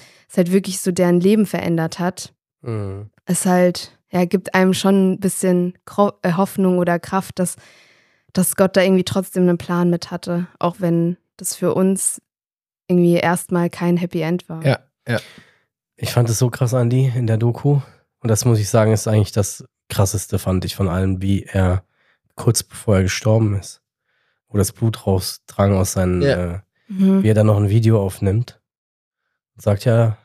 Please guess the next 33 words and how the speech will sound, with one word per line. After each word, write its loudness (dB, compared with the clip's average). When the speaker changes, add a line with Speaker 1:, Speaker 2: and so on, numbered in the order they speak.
Speaker 2:
jetzt -8
geht's -4
mit -6
mir -8
zu -10
Ende. 2
Speaker 1:
Mhm. 2
Speaker 2:
Ähm, 0
und -4
ich -4
hoffe, -2
wir 0
sehen 0
uns 0
alle 0
irgendwann -2
in 0
der -2
Ewigkeit. -4
Ich 0
Speaker 1:
Mhm. 4
Speaker 2:
gehe 4
jetzt 0
dahin.“ -4
Und -2
wie 4
er 4
das 0
gesagt -6
hat, -10
mit -6
so -2
einem 0